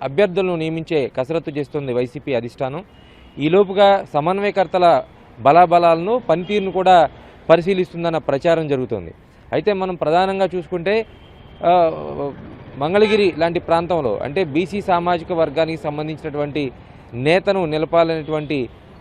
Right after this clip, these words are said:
ఆలోచన చేస్తుంది వైసీపీ. అందులో భాగంగా ఒక రాజకీయ కుటుంబం నుంచి బలమైన అభ్యర్థిని పెట్టాలనే యోచన చేస్తుంది. అదేవిధంగా, చిలకలూరిపేట నియోజకవర్గంలో కూడా పెద్ద ఎత్తున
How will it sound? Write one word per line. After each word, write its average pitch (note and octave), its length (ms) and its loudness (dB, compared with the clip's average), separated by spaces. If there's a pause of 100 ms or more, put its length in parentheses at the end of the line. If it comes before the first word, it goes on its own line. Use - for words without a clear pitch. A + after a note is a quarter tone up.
ఆలోచన F3 540 2
చేస్తుంది D#3+ 520 -4 (500)
వైసీపీ. F3+ 640 0 (340)
అందులో F3+ 320 0
భాగంగా F#3 600 4
ఒక E3 240 0
రాజకీయ E3 580 2
కుటుంబం F3 420 -4
నుంచి E3+ 320 -4
బలమైన E3+ 640 -2 (400)
అభ్యర్థిని F3 580 2
పెట్టాలనే E3 560 2
యోచన D3 300 -2
చేస్తుంది. G#2+ 360 -8 (340)
అదేవిధంగా, G3+ 540 4
చిలకలూరిపేట G3 680 0
నియోజకవర్గంలో E3+ 760 -2
కూడా E3+ 180 0
పెద్ద E3 260 -2
ఎత్తున G3 460 0